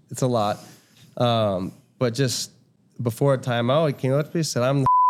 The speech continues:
the white guy around here." <laughs> And I, you know, this is in the tournament. I was a freshman, and I was like,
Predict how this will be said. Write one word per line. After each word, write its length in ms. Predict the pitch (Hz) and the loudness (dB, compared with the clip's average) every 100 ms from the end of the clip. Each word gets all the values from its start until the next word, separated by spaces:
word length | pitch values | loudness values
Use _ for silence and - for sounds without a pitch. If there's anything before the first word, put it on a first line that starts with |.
| - | 2
the 60 | 127 | 2
white 240 | 127 123 | 0 2
guy 180 | 127 117 | 0 0
around 320 | 117 113 110 | 0 -2 0
here." 220 | 117 113 269 | 0 0 0
<laughs> 60 | - - 659 587 679 605 - - - - | -2 -4 -4 -2 -4 -4 -4 -6 -4 0
And 140 | 214 | 0
I, 260 | 262 208 - - - - - - - | 0 -2 -6 -12 -14 -14 -14 -18 -4
you 160 | 196 220 | 0 2
know, 140 | 208 | 2
this 180 | 226 208 | 0 -2
is 120 | 202 190 | -2 0
in 40 | |
the 80 | 160 | 0
tournament. 460 | - 208 214 208 196 | 2 2 2 2 2
I 60 | |
was 120 | 190 156 | 0 -2
a 40 | |
freshman, 560 | 139 185 208 196 190 175 | -4 0 0 0 0 2
and 160 | 156 | 2
I 100 | 175 | 2
was 200 | 185 165 | 2 4
like, 340 | 170 151 143 | 4 2 -2